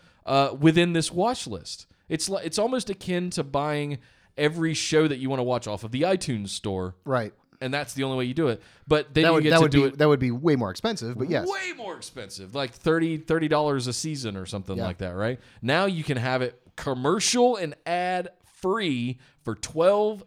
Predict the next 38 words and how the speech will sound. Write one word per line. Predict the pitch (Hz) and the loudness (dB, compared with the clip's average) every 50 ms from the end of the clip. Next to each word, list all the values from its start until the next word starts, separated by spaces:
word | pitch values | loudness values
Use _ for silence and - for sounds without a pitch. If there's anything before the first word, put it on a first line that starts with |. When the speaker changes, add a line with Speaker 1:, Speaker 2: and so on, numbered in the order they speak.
| _ - | _ -4
Speaker 1:
dollars | 139 143 151 156 156 160 156 151 147 139 - | -2 0 2 2 2 2 2 2 0 -2 -4
a | - | -6
month. | 123 127 120 101 95 - - - | -6 -4 -4 -6 -8 -12 -18 -12
Speaker 2:
Yeah. | 123 127 139 120 - _ _ _ _ _ _ _ _ - | -8 -6 -6 -6 -8 _ _ _ _ _ _ _ _ -4
Speaker 1:
And | 120 127 | -2 0
I'm | 147 170 190 | 2 2 4
not, | 202 196 185 143 123 135 | 4 2 2 2 0 -2
I, | 139 117 - - - - _ - - - _ | -2 -4 -14 -20 -20 -20 _ -20 -20 -20 _
d-, | - 117 120 | -14 -12 -10
disclaimer, | 117 - 156 147 - 175 180 180 185 180 180 160 | -6 -2 -2 -2 0 2 2 4 4 4 2 4
I | 139 160 | 4 6
don't | 170 170 165 151 | 6 4 4 4
work | 165 170 165 | 2 0 0
for | - 165 156 | 0 -2 0
Hulu. | 151 165 160 170 170 170 151 | 2 2 2 4 4 4 2
I | 127 | 2
don't | 127 123 120 | 2 0 0
know | 143 170 | 2 2
anybody. | 185 185 170 175 170 170 151 | 2 4 4 2 2 2 2
I | 127 | 0
don't, | 120 117 113 107 104 | -2 -4 -6 -6 -6
I'm | 113 110 | -6 -4
not | 113 117 107 | -4 -4 -6
getting | 104 104 101 | -6 -8 -6
paid | 98 147 160 165 160 | -2 0 0 2 4
by | 165 156 151 | 4 4 4
Hulu. | 156 156 160 156 156 156 - _ _ _ _ - | 2 2 0 0 -2 -4 -8 _ _ _ _ -2
But | 131 127 120 120 | 0 0 0 -2
the | 123 | -4
point | 117 - 170 175 180 175 | -2 2 2 2 4 4
is, | 160 151 147 | 2 0 0
is | 139 127 | -2 0
that | 131 123 | 0 0
I | 120 117 | 0 0
love | 117 131 147 147 | 0 0 0 0
it | 139 127 | 0 -2
so | - - 196 196 | -4 -2 -2 -2
much | 202 196 190 147 127 - - - - | -2 0 -2 -2 -4 -6 -10 -14 -14